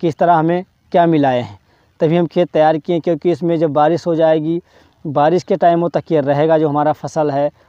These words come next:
और बारिश के मौसम में ज़्यादातर उकठा रोग लगने की समस्या हो जाती है और सिकुड़, पत्तियाँ हमारी जो है सिकुड़ जाती हैं और पौधे सूखने लगते हैं।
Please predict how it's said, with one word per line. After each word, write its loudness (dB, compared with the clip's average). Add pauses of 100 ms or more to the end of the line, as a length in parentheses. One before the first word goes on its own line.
(120)
और -4
बारिश 0
के -8
मौसम -4
में -2
ज़्यादातर -2 (220)
उकठा -4
रोग 0
लगने 0
की -8
समस्या -8
हो -6
जाती -4
है 0
और -8 (140)
सिकुड़, -6 (180)
पत्तियाँ -2
हमारी -4 (320)
जो 0
है -2
सिकुड़ -4
जाती 0
हैं -2
और 0
पौधे -4
सूखने -8
लगते -12
हैं। -14